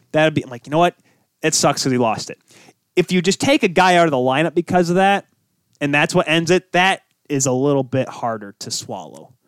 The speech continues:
Because Keith Yandle, listen, I get it. He's not young.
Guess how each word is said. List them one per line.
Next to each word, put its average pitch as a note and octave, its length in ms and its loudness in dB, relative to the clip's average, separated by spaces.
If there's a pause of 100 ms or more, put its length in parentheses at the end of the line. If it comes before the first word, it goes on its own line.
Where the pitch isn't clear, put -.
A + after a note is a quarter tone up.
(260)
Because D3+ 440 2
Keith - 280 -2
Yandle, F3+ 360 0 (200)
listen, B3+ 320 0 (760)
I F#3 120 4
get E3+ 220 4
it. F#2+ 100 -12
He's - 240 2
not F#3+ 260 0
young. G#2 340 0